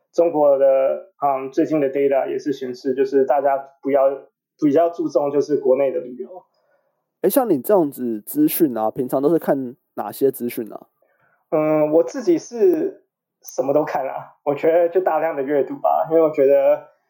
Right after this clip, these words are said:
Speaker 1: 投资就是找 edge 嘛，多点资讯总是比少点资讯好。所以不管书啊、新闻啊、杂志、部落客，还是一些基金给投资人的信，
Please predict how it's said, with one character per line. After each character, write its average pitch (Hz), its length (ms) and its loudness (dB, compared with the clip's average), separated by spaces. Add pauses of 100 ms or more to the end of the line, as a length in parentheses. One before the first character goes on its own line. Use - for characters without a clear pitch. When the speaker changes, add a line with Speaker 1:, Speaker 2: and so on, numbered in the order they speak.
(120)
Speaker 1:
投 151 200 -2
资 160 180 -8
就 165 120 4
是 165 120 -6
找 131 200 0
edge - 340 0
嘛， 143 300 -12
多 165 140 4
点 151 140 2
资 - 160 -2
讯 143 240 -2
总 131 140 2
是 135 140 -6
比 127 180 -2
少 135 220 2
点 131 160 -4
资 135 160 -4
讯 139 160 -10
好。 - 360 -10 (280)
所 - 180 0
以 - 20 2
不 151 120 2
管 139 200 4
书 147 300 0
啊、 139 280 4
新 143 340 0
闻 127 180 2
啊、 127 260 0
杂 123 220 0
志、 139 320 -4
部 139 240 -2
落 135 160 6
客， - 160 -4 (320)
还 139 80 2
是 143 140 0
一 143 40 2
些 139 180 0
基 - 200 -8
金 135 400 -6 (540)
给 135 140 2
投 139 180 0
资 139 180 -2
人 127 140 2
的 127 80 -2
信， - 360 -8